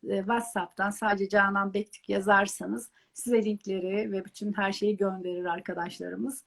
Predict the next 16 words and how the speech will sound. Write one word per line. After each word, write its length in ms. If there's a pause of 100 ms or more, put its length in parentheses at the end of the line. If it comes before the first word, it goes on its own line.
(380)
E, 140
telefon 440
bile 140
etmenize 480
gerek 400
yok. 180
Canan 480
Ba-, 360
Bektik 360
olarak 400
yazmanız 580
yeterli. 440
Telefonlara 640
dönmekte 500
zorlanıyorlar 760
yoğunluktan. 840